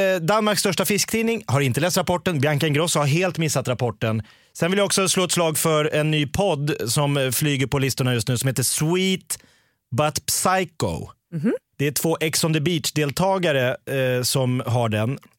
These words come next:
Speaker 1: Och, eh, jag vet inte, jag ska läsa upp titlar på, de har gjort fem avsnitt nu. Ska jag läsa upp titlar? Ska jag se om ni hittar någon gemensam nämnare som ni kan, eh, f-, eh, fjortonde april släppte de Ölballe.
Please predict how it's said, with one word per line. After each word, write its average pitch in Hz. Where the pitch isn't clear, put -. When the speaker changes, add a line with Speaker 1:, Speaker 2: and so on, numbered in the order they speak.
Speaker 1:
Och, 143
eh, 143
jag 151
vet 170
inte, 180
jag 170
ska 196
läsa 196
upp 202
titlar 202
på, 170
de 170
har 190
gjort 196
fem 175
avsnitt 160
nu. 123
Ska 160
jag 151
läsa 160
upp 151
titlar? 196
Ska -
jag 165
se 170
om 156
ni 151
hittar 147
någon 143
gemensam 143
nämnare 156
som 135
ni 123
kan, 123
eh, 104
f-, -
eh, 151
fjortonde 190
april 185
släppte 175
de 160
Ölballe. 147